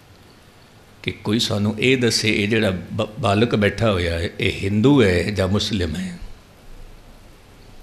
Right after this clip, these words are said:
ਬਾਲਕ ਹੋਵੇਗਾ ਮਸਾਂ ਕੋਈ ਇੱਕ ਸਾਲ ਦਾ, ਦੋ ਸਾਲ ਦਾ।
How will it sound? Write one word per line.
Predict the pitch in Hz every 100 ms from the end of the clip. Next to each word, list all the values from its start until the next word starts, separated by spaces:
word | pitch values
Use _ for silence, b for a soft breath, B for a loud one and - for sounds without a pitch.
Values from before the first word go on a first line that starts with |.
| - - - - - - - - - - B B B - -
ਬਾਲਕ | 92 95 107 -
ਹੋਵੇਗਾ | 110 131 117
ਮਸਾਂ | 107 104 110
ਕੋਈ | 104 90 85 - - - - - - - - - - - - - - - - - - - - - -
ਇੱਕ | 113 -
ਸਾਲ | - 90 92
ਦਾ, | 95 92 -
ਦੋ | 110 92
ਸਾਲ | - 95
ਦਾ। | 101